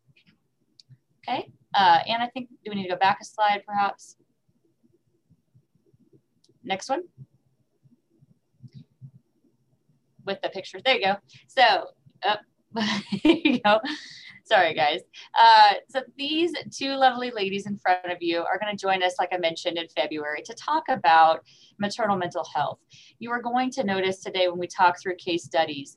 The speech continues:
and surrounding a woman or a woman with, um, a group of people, a synchronized circle of care,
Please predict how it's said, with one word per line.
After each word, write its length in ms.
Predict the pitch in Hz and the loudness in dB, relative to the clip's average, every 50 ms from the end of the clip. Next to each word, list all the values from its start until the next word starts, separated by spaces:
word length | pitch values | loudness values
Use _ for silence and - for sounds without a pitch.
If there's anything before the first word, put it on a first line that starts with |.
| - | -6
and 100 | 190 196 | -6 -6
surrounding 560 | 196 - 247 226 233 233 254 269 269 269 254 226 | -4 -6 -6 -2 2 4 4 4 4 0 -4 -4
a 80 | 202 | -4
woman 460 | 175 180 180 180 175 175 175 180 180 - _ _ _ _ _ | -4 -4 -2 -2 -4 -4 -4 -6 -8 -12 _ _ _ _ _
or 80 | 214 202 | 0 0
a 80 | 185 185 | 2 0
woman 300 | 190 190 185 185 180 180 175 165 | 0 -2 -4 -6 -6 -8 -6 -2
with, 320 | 180 175 170 165 170 170 _ _ - 180 | -2 0 0 0 -2 -4 _ _ -4 -2
um, 300 | 170 165 160 156 165 - _ _ - | 0 0 -2 -2 -8 -16 _ _ -14
a 60 | 175 | -14
group 380 | 180 - 190 214 269 320 339 339 - | -14 -12 -10 -4 -4 -2 -2 -2 -4
of 140 | 190 - - | -8 -8 -8
people, 580 | - - 165 - _ 147 147 143 - 82 - _ - - - 185 | -10 -12 -12 -10 _ -8 -8 -8 -8 -10 -14 _ -20 -14 -12 -12
a 20 | |
synchronized 840 | 180 - - 233 254 247 - 277 262 254 247 240 240 233 240 240 - | -12 -8 -8 -8 -8 -6 -6 -6 -2 2 2 2 2 0 -4 -8 -10
circle 380 | - 220 208 208 - 220 202 | -12 -12 -12 -8 -8 -6 -6
of 140 | - - - | -6 -8 -10
care, 460 | - - 175 170 165 156 131 - - | -8 -6 -4 -4 -4 -4 -6 -10 -14